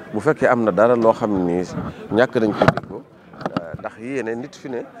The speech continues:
mën nga ko yéene lu baax lu ne, mais façon bi nga ko koy defalee mën naa tax moom mu, mu, mu, du ko xam, mu, mu tax mu tekkerlu ci. Ndax lem li muy neex neex, bu ma ko doon yëkkatee jëmee sama loxo ci sa gémmiñ te jëluma ko leeral la ni la lii lem la, euh,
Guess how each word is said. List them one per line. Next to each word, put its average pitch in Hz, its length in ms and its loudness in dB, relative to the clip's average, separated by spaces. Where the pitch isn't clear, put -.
mën 123 140 -2
nga 139 100 -4
ko 131 100 0
yéene 113 260 2
lu 98 60 -4
baax 90 200 -2
lu 98 120 -4
ne, 90 60 -4
mais 107 120 0
façon 139 300 -2
bi 120 120 -2
nga 143 100 -8
ko 147 80 -8
koy 143 240 4
defalee 104 400 0
mën 117 180 0
naa 110 120 0
tax 107 160 -6
moom 92 240 -2
mu, 95 220 -6
mu, 101 360 -6
mu, 101 260 -8
du 117 60 -6
ko 127 80 -2
xam, 110 240 -6
mu, 101 180 -4
mu - 60 -8
tax 113 140 -6
mu 110 120 -4
tekkerlu 95 420 -2
ci. - 140 -14
Ndax 98 200 0
lem 110 300 2
li 117 60 -2
muy 127 160 -2
neex 120 240 2
neex, 104 180 0
bu 107 100 -8
ma 120 100 -2
ko 117 100 -4
doon 117 160 -2
yëkkatee 107 400 -2
jëmee 147 180 4
sama 127 180 2
loxo 107 200 2
ci 107 80 -10
sa 113 100 -6
gémmiñ 107 340 -2
te 131 80 -4
jëluma 135 380 4
ko 98 120 0
leeral 120 400 4
la 104 100 -4
ni 104 100 -4
la 110 100 0
lii 120 220 -2
lem 113 300 0
la, 104 60 -2
euh, - 720 -10